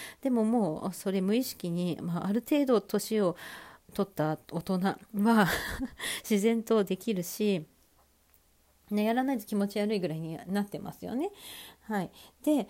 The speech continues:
それがいつの間にか、まあ、できている。でも、まあ、小さい時にはめちゃくちゃ練習したはずなんですけど、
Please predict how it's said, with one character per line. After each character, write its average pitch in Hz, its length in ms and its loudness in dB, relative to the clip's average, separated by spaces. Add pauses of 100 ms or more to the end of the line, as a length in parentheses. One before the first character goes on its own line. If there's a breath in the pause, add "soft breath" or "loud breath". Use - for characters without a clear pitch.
(300 loud breath)
そ - 380 -2
れ 320 240 0
が 339 240 2
い 214 120 -2
つ - 180 -2
の 269 140 2
間 269 140 2
に 254 120 0
か、 247 100 -2
ま 208 120 0
あ、 202 40 0
で 220 120 0
き - 80 -10
て - 120 -4
い 151 60 0
る。 139 240 -6
で 311 120 2
も、 254 180 4
ま 196 80 2
あ、 190 40 2
小 269 180 -2
さ 320 120 0
い 277 80 2
時 - 180 -6
に 160 80 -2
は 160 60 -4
め 165 140 -6
ち - 80 -4
ゃ 202 40 -4
く 214 100 -2
ち 220 100 -2
ゃ 208 40 0
練 208 200 0
習 202 160 -2
し 202 60 -6
た 196 100 -4
は 180 120 -2
ず 180 100 -4
な 202 120 0
ん 165 60 -2
で 147 80 -4
す - 100 -10
け 165 120 -6
ど、 147 240 -6